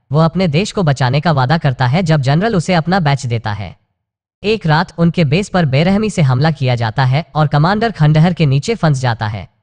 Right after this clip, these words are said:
सगे अपने पिता के लिए रोता है और उसे बचाने की कोशिश करता है। वो अन्य सैनिकों को बुलाता है, जो अंत में कमांडर को बाहर लाते हैं। अगले दिन सगे एक घायल कमांडर के पास जाता है।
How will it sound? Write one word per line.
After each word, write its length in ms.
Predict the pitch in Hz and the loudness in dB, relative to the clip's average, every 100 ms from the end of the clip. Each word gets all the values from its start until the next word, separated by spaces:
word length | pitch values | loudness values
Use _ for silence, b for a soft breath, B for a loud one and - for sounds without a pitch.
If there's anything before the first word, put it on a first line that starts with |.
| _ | _
सगे 300 | - 165 208 | -4 -2 0
अपने 260 | 190 190 208 | -2 -4 -2
पिता 260 | 160 175 | 0 0
के 140 | 165 160 | 0 0
लिए 160 | 170 | 2
रोता 300 | 135 120 175 | 0 0 2
है 160 | 170 175 | 2 2
और 200 | 151 151 | 2 0
उसे 180 | 143 202 | 0 0
बचाने 380 | 147 156 165 | 0 2 0
की 140 | 190 185 | -2 -2
कोशिश 340 | 147 139 170 | -2 0 -2
करता 280 | - 117 113 | -2 -4 -6
है। 200 | 104 90 _ _ - | -8 -12 _ _ -2
वो 60 | 147 | 0
अन्य 260 | 160 220 | 2 0
सैनिकों 400 | - 160 156 175 | 0 0 2 0
को 120 | 170 | 0
बुलाता 360 | 156 123 110 107 | 0 0 -2 -6
है, 220 | 101 95 - _ | -8 -10 -14 _
जो 140 | 131 156 | 0 2
अंत 240 | 165 202 | 0 -2
में 120 | 214 | -4
कमांडर 440 | 190 139 147 175 196 | 0 0 2 0 0
को 140 | 220 | -2
बाहर 280 | 143 127 131 | 0 0 0
लाते 280 | 110 - 104 | -2 -6 -10
हैं। 220 | 87 - _ _ _ _ _ _ - | -10 -16 _ _ _ _ _ _ -6
अगले 260 | 214 285 | -4 -4
दिन 260 | 208 185 190 | -2 -2 -2
सगे 300 | - 170 180 | -2 0 0
एक 180 | 233 170 | -2 -2
घायल 340 | 120 131 214 | 0 0 0
कमांडर 440 | 208 143 143 151 156 | 0 0 2 2 2
के 120 | 151 | 0
पास 240 | 135 135 | 0 -2
जाता 280 | 120 117 123 | -2 -4 -2
है। 200 | 113 117 | -4 -6